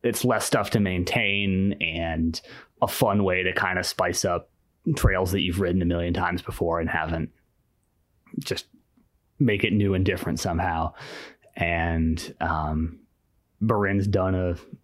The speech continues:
nice job of putting together a, a bike that works for that kind of thing, for the sorts of riders who'd normally be riding a six-inch travel enduro bike on those sorts of trails. And it's cool. There are a couple little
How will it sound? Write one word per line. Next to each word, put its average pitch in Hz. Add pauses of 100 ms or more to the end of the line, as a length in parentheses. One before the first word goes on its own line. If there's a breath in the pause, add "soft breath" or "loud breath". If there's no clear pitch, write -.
(280)
nice 104
job 98
of 90
putting 95
together 92
a, 87 (120)
a 85
bike 90
that - (100)
works 107
for 117
that 95
kind 95
of 87
thing, 98
for 90 (320)
the 107
sorts 107
of 98
riders 95
who'd 95 (140)
normally 98
be 95
riding 92
a 85 (460 loud breath)
six-inch 104
travel 98
enduro 95
bike 85
on 87
those 82
sorts -
of -
trails. 85
And 82 (1120 loud breath)
it's 107
cool. -
There 117
are 113
a -
couple 175
little 131